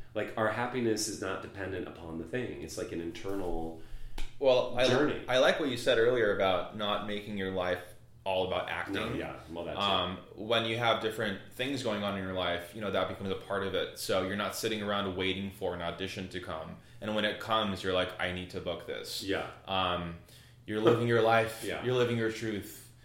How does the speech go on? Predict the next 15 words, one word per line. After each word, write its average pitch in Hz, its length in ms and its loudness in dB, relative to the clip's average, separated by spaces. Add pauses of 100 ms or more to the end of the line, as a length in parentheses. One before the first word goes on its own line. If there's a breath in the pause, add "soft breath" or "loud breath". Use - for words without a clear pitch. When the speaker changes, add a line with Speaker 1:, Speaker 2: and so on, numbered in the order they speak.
(200 soft breath)
Speaker 2:
You 107 120 -2
know, 104 160 4
if 117 300 -4
all 117 200 6
you 123 80 4
did 117 180 4
was 110 300 4
act 101 340 2
and 98 160 -2
not 98 260 0
live, 107 720 0
Speaker 1:
Yeah. 98 220 -2
Speaker 2:
what 123 320 4
can 123 260 -2
you 123 60 -2